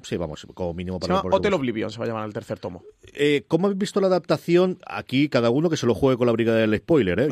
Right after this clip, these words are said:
Speaker 1: Yo no pienso decir absolutamente nada de en cuántos follones os
Speaker 2: Cada
Speaker 1: metís
Speaker 2: uno es
Speaker 1: vosotros
Speaker 2: responsable de sus
Speaker 1: con la
Speaker 2: propias
Speaker 1: gente
Speaker 2: palabras.
Speaker 1: que después tenga.
Speaker 2: Claro, fuera de serie no se responsabiliza.
Speaker 1: Antonio, ¿cómo has visto la adaptación y lo, las decisiones que han tenido de quitar cosas, de meter cosas y de ampliar cosas con respecto al primer volumen, al menos del cómic?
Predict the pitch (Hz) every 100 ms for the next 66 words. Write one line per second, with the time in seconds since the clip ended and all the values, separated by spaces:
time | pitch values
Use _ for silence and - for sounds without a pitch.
0 | 104 120 135 131 - 127 113 - 120 113
1 | 131 120 117 113 120 143 170 - 170 160
2 | 143 123 113 143 151 143 131 135 131 127
3 | - - 139 - 208 175 170 185 180 165
4 | 160 156 123 131 127 123 156 151 139 160
5 | 160 117 120 107 139 120 117 98 98 -
6 | - 175 175 170 190 175 170 156 143 143
7 | 127 120 113 120 107 127 135 170 156 107
8 | 87 - 156 180 170 - 170 160 143 147
9 | - 151 143 135 123 127 123 113 110 139
10 | 143 143 127 131 127 120 117 113 104 120
11 | - - 113 110 104 113 104 117 113 113
12 | - 104 107 95 101 101 110 95 107 101
13 | - 98 - 101 - 101 95 98 104 104
14 | 101 98 90 87 78 - - -